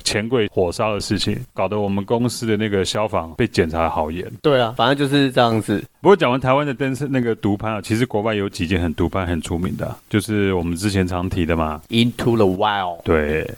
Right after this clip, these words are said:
Speaker 1: 那个，哎，干，中文叫什么？突然忘了。
Speaker 2: 阿拉斯加之死。
Speaker 1: 哦，对，对，对，阿拉斯加之死。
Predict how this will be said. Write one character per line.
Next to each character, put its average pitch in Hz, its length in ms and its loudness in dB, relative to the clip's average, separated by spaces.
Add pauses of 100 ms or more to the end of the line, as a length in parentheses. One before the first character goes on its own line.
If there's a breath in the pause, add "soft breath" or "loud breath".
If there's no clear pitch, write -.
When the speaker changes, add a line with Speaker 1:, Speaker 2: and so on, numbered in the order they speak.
Speaker 1:
那 101 140 2
个， 85 580 0
哎， 143 80 4
干， 113 240 -2
中 123 140 0
文 95 100 -2
叫 101 80 -2
什 - 80 0
么？ 76 80 0
突 - 80 -4
然 80 140 0
忘 76 160 -4
了。 78 140 -14
Speaker 2:
阿 165 160 -4
拉 170 160 -6
斯 156 220 -16
加 147 220 -2
之 135 240 -2
死。 - 320 -2
Speaker 1:
哦， 113 160 4
对， 131 220 2
对， 110 160 2
对， 95 140 2
阿 98 120 -2
拉 92 160 2
斯 90 160 -2
加 87 200 -2
之 82 180 0
死。 - 320 -4